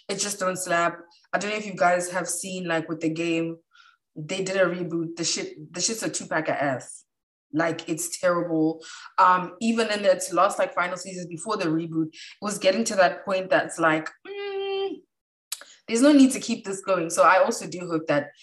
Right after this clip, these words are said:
the, the way season three is done is kind of like, okay, wrap the shit up, because you can't, they can't be in high school forever and ever and ever. You can't keep, you know, like, as much as mess can happen, this, that, and the third can happen. It's like, okay,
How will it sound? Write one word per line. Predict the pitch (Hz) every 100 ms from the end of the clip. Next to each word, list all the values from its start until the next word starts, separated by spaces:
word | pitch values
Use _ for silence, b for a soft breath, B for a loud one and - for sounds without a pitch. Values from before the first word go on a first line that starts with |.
| B B -
the, | 180 160
the | 170
way | 180 190 180 160 156 156
season | - 190 170
three | 160 185
is | -
done | - 151
is | 151
kind | - 170
of | 147
like, | 139 170
okay, | 156 151 139 139
wrap | 151 156
the | 147
shit | - 135
up, | 135 _ -
because | 156 160 160 151 - b b b b
you | 185
can't, | 202 247 240 - - _
they | 196 233
can't | 269 277
be | 226
in |
high | - 302
school | - -
forever | - 196 190
and | 180 170
ever | 165
and | 160 151
ever. | 147 139 147 _ _
You | 220
can't | 226 240
keep, | 226 220 - -
you | 220 240
know, | 262
like, | 247 214 196 - B B
as | 190 214
much | 240
as | 247
mess | 196 190
can | - 190
happen, | 185 170 180 175 165
this, | 180 180
that, | 170
and | 175
the | 160
third | 160
can | 156 160
happen. | 151 160
It's | 160 151
like, | 143 139 _ _
okay, | 160 165 151 143